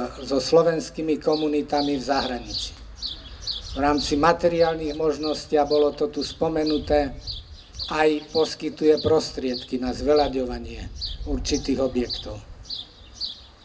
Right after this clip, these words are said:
To je tiež Orbi v rámci tohoto, v rámci kontaktov medzi krajinou, medzi predkami, e, krajiny vašich predkov a medzi súčasníkmi.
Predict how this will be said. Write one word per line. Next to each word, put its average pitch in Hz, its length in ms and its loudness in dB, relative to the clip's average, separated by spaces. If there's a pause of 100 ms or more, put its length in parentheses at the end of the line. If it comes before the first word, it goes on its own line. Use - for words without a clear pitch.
(1080)
To 170 160 10
je 190 320 6 (160)
tiež 180 480 4
Orbi 127 400 0 (400)
v 127 160 -10
rámci 143 480 -2
tohoto, 160 880 4
v 135 80 -6
rámci 135 400 -2
kontaktov 156 1120 2
medzi 139 400 -2
krajinou, 160 880 2
medzi 123 320 -6
predkami, 156 720 -2
e, 165 80 -8 (2250)
krajiny 165 480 4
vašich 143 480 -4
predkov 151 800 2
a 143 80 0
medzi 135 320 -2
súčasníkmi. - 880 -6